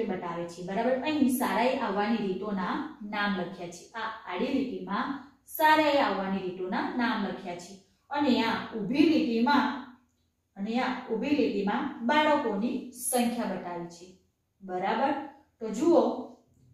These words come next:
શાળાએ આવવાની આ કઈ રીત છે? ટ્રેક્ટર. બરાબર? તો ટ્રેક્ટરમાં કેટલા બાળકો શાળાએ આવે છે?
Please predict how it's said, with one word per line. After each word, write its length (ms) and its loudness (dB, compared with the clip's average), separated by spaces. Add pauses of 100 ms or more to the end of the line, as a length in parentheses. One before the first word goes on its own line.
(120)
શાળાએ 400 2
આવવાની 360 4
આ 140 0
કઈ 180 0
રીત 180 -4
છે? 200 -2 (180)
ટ્રેક્ટર. 460 0 (280)
બરાબર? 340 0 (320)
તો 100 2
ટ્રેક્ટરમાં 840 0
કેટલા 280 -2
બાળકો 360 4
શાળાએ 420 2
આવે 200 2
છે? 180 -4